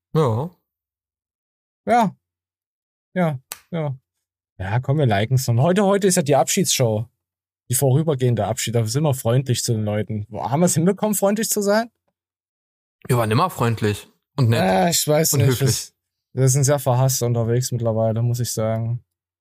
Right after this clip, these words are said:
Speaker 2: Ach ja, apropos verhasst, was, was haben wir denn? Oh, es gibt hier, hier so Energy-Zeugs, hier so ein neues, neues Gesöff.
Speaker 1: Aber wenn man hasst, dann liebt man auch. Weißt du?
Speaker 2: Ah, ich lieb gar nichts mehr.
Speaker 1: Das ist zwei, äh,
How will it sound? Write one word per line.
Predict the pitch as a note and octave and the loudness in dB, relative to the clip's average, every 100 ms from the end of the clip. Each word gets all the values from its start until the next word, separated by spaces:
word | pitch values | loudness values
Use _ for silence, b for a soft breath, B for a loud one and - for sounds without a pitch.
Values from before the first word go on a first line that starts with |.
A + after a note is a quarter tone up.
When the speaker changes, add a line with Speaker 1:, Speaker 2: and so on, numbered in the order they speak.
| _ _ _ _ _ _ _ _ _ _ | _ _ _ _ _ _ _ _ _ _
Speaker 2:
Ach | C#3 D3 | -2 0
ja, | D#3+ D3+ | 2 2
apropos | D3+ C#3 B2+ D3 | 0 -4 -4 0
verhasst, | D3+ E3+ F3 D#3+ | 0 0 0 0
was, | C3+ | 0
was | C#3 F3 G#3 F#3+ | 2 2 2 2
haben | A3 | 2
wir | |
denn? | F3 D3 | 2 0
Oh, | A#3+ D4+ | 2 2
es | B3+ | 2
gibt | A3 - | -2 0
hier, | G#3+ F3+ | 0 2
hier | F3 F3 | 2 2
so | D3 | 2
Energy-Zeugs, | - G#3+ A#3+ - D3 - C3+ A#2+ - | 0 -2 -2 -2 -2 0 2 2 0
hier | B2+ | 0
so | B2 | 2
ein | B2 | 2
neues, | A#2+ A#2+ A2+ - | 2 2 0 -2
neues | B2+ A#2 A2+ | -2 -2 -4
Gesöff. | - A2+ F3 F3+ - _ _ _ _ _ _ _ | -4 -2 0 -2 -10 _ _ _ _ _ _ _
Speaker 1:
Aber | - A#2+ A#2+ | -2 0 0
wenn | A#2+ | 2
man | B2 B2 A2 | 0 0 0
hasst, | D3 E3 - - - | 0 0 -2 -6 -6
dann | A#2+ A#2 | 0 2
liebt | A2+ D#3 E3 _ | 4 0 -2 _
man | G#2+ F2+ | -6 -4
auch. | G2 F#2+ - _ _ _ _ _ _ _ | -6 -6 -12 _ _ _ _ _ _ _
Weißt | _ - | _ -2
du? | C3 E3 _ - _ _ _ _ | -2 -4 _ -20 _ _ _ _
Speaker 2:
Ah, | A2+ B2 | -2 -2
ich | - | -2
lieb | B2 C3 | -4 -4
gar | - G#2+ | -2 0
nichts | C3+ C3 - G2 | 2 0 -2 -4
mehr. | F#2 F#2+ G2 G2 - _ _ | -4 -4 -4 -8 -12 _ _
Speaker 1:
Das | - C#3 | -4 -2
ist | A#2+ - - - | -2 -4 -4 -4
zwei, | - A2 A2 A#2 A#2 | -4 -4 -2 -2 -2
äh, | A2 | -6